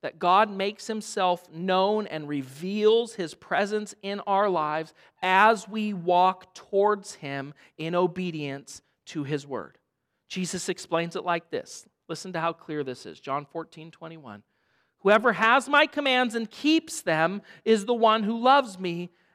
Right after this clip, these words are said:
and the one who loves me will be loved by my Father, and I too will love them and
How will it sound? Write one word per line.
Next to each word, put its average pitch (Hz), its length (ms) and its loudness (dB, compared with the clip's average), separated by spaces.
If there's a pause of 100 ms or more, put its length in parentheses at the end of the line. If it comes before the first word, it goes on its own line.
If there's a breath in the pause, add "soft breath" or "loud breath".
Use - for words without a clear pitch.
(160)
and 208 180 2
the 208 80 6
one 233 400 4
who 247 180 0
loves 285 480 6
me 196 360 -4 (240 soft breath)
will 214 140 4
be 208 160 0
loved 254 500 0
by 269 160 6
my 262 180 2
Father, 247 680 2 (260 soft breath)
and 214 200 0
I 240 340 4
too 320 420 -2
will 247 240 4
love 196 400 6
them 196 380 0 (240)
and 285 640 6